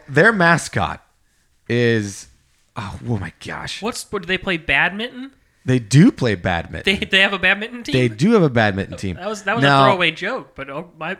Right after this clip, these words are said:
Speaker 2: I, I apologize. For
Speaker 1: Uh,
Speaker 2: the bad, honestly, badminton is, like,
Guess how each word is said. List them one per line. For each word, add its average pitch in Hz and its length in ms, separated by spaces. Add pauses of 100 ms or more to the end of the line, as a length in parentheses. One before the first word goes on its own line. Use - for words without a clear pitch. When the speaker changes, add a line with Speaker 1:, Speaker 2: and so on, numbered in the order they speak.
(100)
Speaker 2:
I, 156 100
I 196 40 (220)
apologize. 160 720 (200)
For 135 60
Speaker 1:
Uh, 123 280
Speaker 2:
the - 40 (200)
bad, 202 300
honestly, 185 420 (260)
badminton 170 500
is, 131 220 (340)
like, 127 260